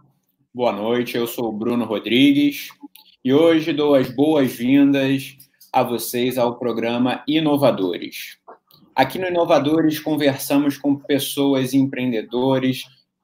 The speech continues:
inspiradores, que trazem ideias inspiradoras. Aqui nós vemos o futuro sendo construído. Conversamos com as pessoas que pensam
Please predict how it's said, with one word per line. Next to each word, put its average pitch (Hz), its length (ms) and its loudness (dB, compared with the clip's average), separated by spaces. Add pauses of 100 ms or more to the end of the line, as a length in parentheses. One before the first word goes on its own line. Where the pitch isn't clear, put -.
inspiradores, 117 1400 -2 (160)
que - 120 -8
trazem 120 420 2
ideias 131 540 4 (280)
inspiradoras. 117 1080 -2 (420)
Aqui 139 380 0
nós 160 200 0
vemos 143 540 4
o 143 80 -2
futuro 165 640 0
sendo 147 480 0
construído. 120 840 0 (680)
Conversamos 131 840 2
com - 80 0
as 123 100 -2
pessoas 117 640 -4
que 123 140 -6
pensam 170 760 -4